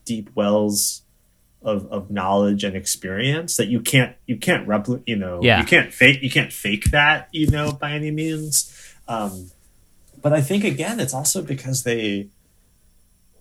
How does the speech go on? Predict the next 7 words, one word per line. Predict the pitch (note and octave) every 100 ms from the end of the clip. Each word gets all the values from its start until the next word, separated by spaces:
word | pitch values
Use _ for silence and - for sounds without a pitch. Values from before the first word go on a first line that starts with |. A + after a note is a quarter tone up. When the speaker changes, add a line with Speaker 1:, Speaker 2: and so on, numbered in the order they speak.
| - -
Speaker 1:
they | A#2 A#2+
just | - D#3 -
care | - C3 F3+ C#3+ F#2+ F#2
so | - A#2
much, | G#2+ D3+ D3 - - - -
you | - A2 G2+
know? | F#2+ G#2+ C3